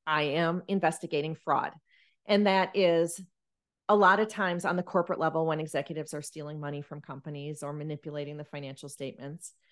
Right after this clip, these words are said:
But it also, my work also happens on the personal side as well. And it is, you know, people getting in disputes over money, maybe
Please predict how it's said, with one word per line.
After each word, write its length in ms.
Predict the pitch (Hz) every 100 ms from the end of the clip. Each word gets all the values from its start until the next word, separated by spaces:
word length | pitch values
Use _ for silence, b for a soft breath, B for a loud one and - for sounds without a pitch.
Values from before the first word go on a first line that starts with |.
| _ _ -
But 240 | 247 240 -
it 100 | 240
also, 720 | 240 233 233 220 208 208 208 -
my 100 | 190
work 200 | 190 185
also 400 | 185 180 180 170 180
happens 400 | 185 185 175 175
on 80 |
the 40 | 160
personal 400 | - 180 - 170
side 300 | - 156 147
as 180 | 151 165
well. 380 | 143 117 - _ _ _ _
And 180 | 180 170
it 140 | 170 160
is, 240 | 165 156
you 140 | 175
know, 100 | 156
people 380 | 156 - 202 185
getting 240 | 180 175 170
in 120 | 165
disputes 480 | 165 - 180 165 165
over 220 | 156 160
money, 360 | 160 151 165
maybe 500 | 160 143 147 151 151